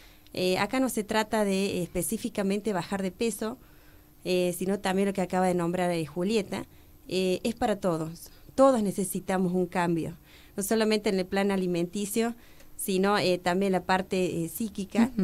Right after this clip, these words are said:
Speaker 1: la parte psicológica. Y bueno, la actividad física es la que parte del área que yo me encargaría, que es fundamental también para, eh, poder lograr, eh, un cambio en la salud.
Speaker 2: Muchas veces decimos, "Yo voy a gimnasia, pero no bajo de peso".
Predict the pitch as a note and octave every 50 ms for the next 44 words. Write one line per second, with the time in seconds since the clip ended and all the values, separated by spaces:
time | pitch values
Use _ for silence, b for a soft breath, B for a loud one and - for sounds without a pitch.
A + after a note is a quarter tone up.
0 | F#3 A3 B3+ F3 F3 - - F#3 F3 - G3 F#3 - A3 G#3 G3+ F3+ - - F3+
1 | - G#3 A3 B3+ b b b b b b b b - A#3 A#3 B3 G#3 E3+ - -
2 | - - G#3+ G#3+ G#3 G3 - A3 G#3+ A3 A3 A3 A3 A3+ A3 G3 - G#3 - G3+
3 | F3+ F#3 F#3+ F3 - E3+ - - F3+ F#3 F#3+ - F#3 F3+ F#3+ F#3+ G3+ A3 G#3 G3+
4 | E3 - - F#3 F#3 F#3 F3+ F#3 F3 F3 F3+ F#3+ G#3+ G#3+ F#3 F3+ G#3 A3 b b
5 | b b b b b - - G3 G3+ G3 - A3+ A3 G#3+ G#3+ G3 G3+ G3+ G3+ G3
6 | G#3+ G#3 G#3 G#3+ A#3+ A3+ A#3+ A#3 A3 G#3 A3 A#3+ A#3 - F#3+ F3+ F3+ F#3+ F#3+ -
7 | - F3 E3+ E3 - - F3 F#3 G#3 A3+ A3+ G3+ F3+ F3 F3+ F#3 F#3 G3 A3 A3
8 | b b b b b b b - - - F3+ F3 E3 E3 E3 - - G3+ G#3 G#3+
9 | - - G#3+ G3+ G#3 G#3 F#3+ G3+ G#3 A3+ - - - - F#3+ F3+ F3 E3+ D#3+ D3+
10 | - D#3+ E3 E3 D#3+ D#3+ - - B B B B B B B - G3+ G3 G#3+ G#3
11 | A3 G#3 - A3 G3 F#3+ - G#3+ G#3 G#3 G3 - - - B3 C#4 D4+ D4 D4+ G#3+
12 | F#3 F#3 G3 A#3 - C#4+ C4 - F3 D#3+ D3+ D#3 F3 - A3+ D#4 G#4+ - - -
13 | C#3+ C3 C3 C#3+ D#3 D3+ D3 - D3+ C#3 - - D3 C3+